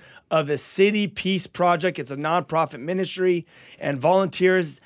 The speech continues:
as the lead chaplain for the city of San Jose Mayor's Gang Prevention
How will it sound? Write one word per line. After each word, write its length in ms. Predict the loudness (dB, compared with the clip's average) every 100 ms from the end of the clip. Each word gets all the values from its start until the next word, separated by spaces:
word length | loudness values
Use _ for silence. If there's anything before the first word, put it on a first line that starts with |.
| _ _
as 220 | -2 0 0
the 80 |
lead 380 | -2 0 0 0
chaplain 480 | 0 2 0 0 -4
for 160 | -6 -8
the 100 | -6
city 300 | -4 -2 -2
of 100 | -2
San 340 | 0 2 2
Jose 460 | 2 0 0 0 -2
Mayor's 440 | -2 0 2 0
Gang 340 | -2 -2 -2
Prevention 680 | -6 -10 -6 -4 -4 -6 -8